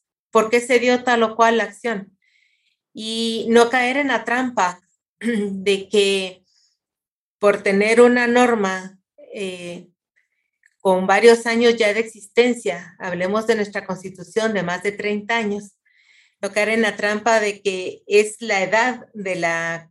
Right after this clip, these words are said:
ley lo que nos obliga a hacer una reforma a la misma. Lo que tenemos que entender es las instituciones que creó,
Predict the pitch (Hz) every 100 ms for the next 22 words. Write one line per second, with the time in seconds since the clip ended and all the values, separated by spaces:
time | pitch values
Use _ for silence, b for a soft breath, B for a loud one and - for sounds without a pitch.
0 | _ 202 185 190 233 294 302 _ _ _
1 | _ 202 196 190 190 175 - - 220 180
2 | 185 233 277 220 190 190 - 202 175 160
3 | 196 196 202 202 196 175 160 220 220 208
4 | 190 180 175 165 170 226 247 - 156 -
5 | _ _ _ _ _ _ _ _ _ -
6 | 190 196 196 190 226 233 254 247 247 240
7 | 196 190 214 247 262 262 233 208 208 214
8 | 208 - 208 196 208 208 247 269 285 285
9 | 220 214 190 185 226 294 302